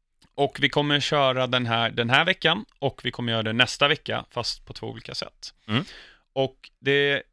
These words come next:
Speaker 1: kommer vara så att jag har tagit fram en elva med spelare jag snudd på hatar, men som jag inte gillar, som
Speaker 2: Mm.
Speaker 1: har spelat i Premier League. Eh, därav att Jordi Alba inte är med,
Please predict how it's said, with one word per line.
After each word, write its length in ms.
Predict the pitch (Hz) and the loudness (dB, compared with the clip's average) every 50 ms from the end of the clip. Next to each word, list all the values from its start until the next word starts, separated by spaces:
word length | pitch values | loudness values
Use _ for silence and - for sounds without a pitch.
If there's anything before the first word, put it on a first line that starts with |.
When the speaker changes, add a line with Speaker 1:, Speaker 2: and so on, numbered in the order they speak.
| _ _ | _ _
Speaker 1:
kommer 240 | _ - 147 147 143 | _ -4 -2 0 2
vara 180 | 139 139 131 120 | 2 2 2 2
så 140 | - 127 | 0 -2
att 140 | 120 - - - | -2 -4 -6 -4
jag 280 | 120 143 151 175 175 | 0 2 2 4 4
har 100 | 156 165 | 2 2
tagit 260 | 156 160 156 147 135 | 2 2 0 0 0
fram 180 | - 135 123 123 | 0 0 0 0
en 100 | 127 127 | 0 2
elva 380 | - 139 131 120 113 113 117 113 | 2 2 2 2 2 2 2 2
med 160 | 113 117 113 | 2 0 -2
spelare 560 | - - 135 120 110 107 110 107 107 110 - - | -2 0 0 0 2 2 2 2 2 0 0 -2
jag 340 | - 117 110 110 107 104 - - - - _ _ _ | -2 0 0 0 0 -4 -8 -14 -18 -18 _ _ _
snudd 420 | - - - 139 123 117 113 98 - | -6 -4 -2 0 0 0 -2 -4 -2
på 140 | - 127 117 | -2 0 2
hatar, 500 | 139 139 127 - - _ 135 143 175 202 | 4 4 2 2 2 _ 2 2 2 0
men 440 | - 143 135 135 131 127 120 - | 0 0 0 0 0 -2 -4 -4
som 200 | - - 131 117 | -4 -4 -4 -4
jag 100 | 113 123 | -4 -4
inte 340 | 95 139 120 104 - _ 123 | -4 -4 -4 -6 -6 _ -6
gillar, 460 | 113 107 131 135 117 110 120 143 175 190 | -4 -2 -2 -2 -2 0 -2 -2 -2 -4
som 180 | 170 - 101 98 | -8 -6 -4 -4
Speaker 2:
Mm. 100 | 101 110 | -2 0
Speaker 1:
har 100 | 117 110 | -2 -2
spelat 440 | - - 139 123 110 110 107 - - | -2 -2 -2 0 0 -2 -4 -6 -10
i 40 | |
Premier 300 | - - 113 110 107 107 | -6 -4 -4 -4 -4 -4
League. 260 | 107 110 135 190 247 254 - - _ _ _ _ _ _ _ _ _ _ _ _ - | -4 -4 -6 -6 -8 -10 -14 -20 _ _ _ _ _ _ _ _ _ _ _ _ -10
Eh, 440 | - 113 113 113 110 110 113 110 95 | -6 -4 -2 -2 0 0 0 -2 0
därav 460 | 104 123 120 117 113 110 113 107 107 | 2 4 4 4 4 4 2 0 -2
att 120 | 110 - - | -4 -4 -2
Jordi 320 | 113 110 110 101 113 110 | 0 0 0 0 -2 0
Alba 380 | - 107 110 120 120 131 131 139 | 0 0 -2 0 -2 -2 -2 -2
inte 320 | 151 147 127 - - 135 | -4 -8 -8 -6 -6 -4
är 40 | 139 | -4
med, 220 | 135 127 139 170 | -2 -4 -4 -6